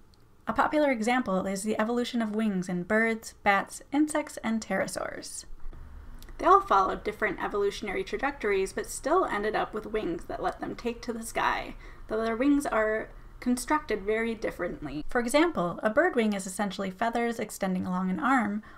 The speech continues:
while bat wing is skin stretched across bones of the fingers and arm.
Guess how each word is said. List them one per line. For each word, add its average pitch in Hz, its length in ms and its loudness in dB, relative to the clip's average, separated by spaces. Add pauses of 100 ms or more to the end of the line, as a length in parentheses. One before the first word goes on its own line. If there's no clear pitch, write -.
while 254 160 2
bat 277 300 4
wing 240 240 2
is 214 340 -2
skin 214 380 0
stretched - 440 -2
across 185 300 -4
bones 190 540 -2
of 196 140 -6
the 190 60 -4
fingers 240 520 -2
and 208 120 -2
arm. - 460 -4